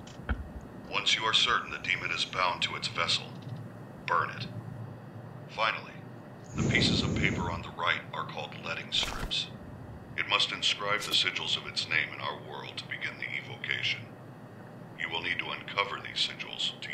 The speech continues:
use them. Hold a letting strip up while wandering the mortuary. If it begins to smolder and burn, you're close. When the paper combusts, the sigil has been revealed somewhere in that area.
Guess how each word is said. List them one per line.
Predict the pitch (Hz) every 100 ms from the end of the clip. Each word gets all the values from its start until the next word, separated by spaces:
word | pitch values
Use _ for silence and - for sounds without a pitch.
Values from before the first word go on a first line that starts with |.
| 76
use | - -
them. | - - - - - - - - - - - - - -
Hold | 101 123 120
a | 107
letting | 107 98 95
strip | - 90 92
up | 85 76
while | 76 76
wandering | 82 92 85 85 -
the | -
mortuary. | 80 80 - - - - - - - - - - -
If | - 82
it | 82
begins | - 95 98 -
to |
smolder | 90 - 98 92 87 78
and | - -
burn, | 92 80 64 - - - - 76
you're | 67
close. | - - - - - - - - - - - - - - -
When | -
the | -
paper | - 113 139
combusts, | - - - 90 71 - - - - - -
the | -
sigil | 107 104 95
has | 92
been | - 95 -
revealed | - - 71 -
somewhere | - 95 90 87 85
in | 80
that | 73 73
area. | 65 62